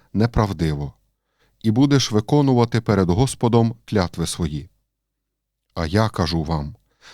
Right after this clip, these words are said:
зовсім не клястися ні небом, бо воно є Божим престолом, ні землею, бо вона є підніжжям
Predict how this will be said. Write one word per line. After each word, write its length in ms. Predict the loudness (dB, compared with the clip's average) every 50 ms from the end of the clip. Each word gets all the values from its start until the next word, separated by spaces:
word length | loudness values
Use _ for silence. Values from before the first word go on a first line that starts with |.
| -12 -10
зовсім 540 | -4 0 2 2 2 2 0 -2 -2 0 0
не 80 | -2
клястися 640 | -2 0 0 0 0 -2 -6 -10 -10 -10 -10 -10 -12 -16 _ _ _ _ _ _ _ _
ні 200 | 2 4 4 4
небом, 500 | 4 4 2 2 0 0 -2 -2 -6 -12 _ _ _ _ _ _ _ -20 -20 _
бо 200 | -10 -4 -2 0
воно 260 | 2 2 2 4 2
є 160 | 2 2 0 0
Божим 360 | 2 2 2 2 0 -2 -2
престолом, 680 | -2 -4 -6 -4 -2 -2 -2 0 0 -2 -2 -4 -6 -10 _ _ _ _ _ _ _ _ _ _ _ _
ні 180 | -4 -4 -2
землею, 600 | 0 0 -2 -2 -2 -2 -4 -4 -4 -6 -10 -12 -16 _ _ _ _ _ _ _ -20 _ _
бо 160 | -2 0 2
вона 260 | 2 2 2 2 2
є 140 | 2 2 0
підніжжям 840 | 0 -2 -6 -4 0 2 4 4 4 2 2 0 0 0 0 -2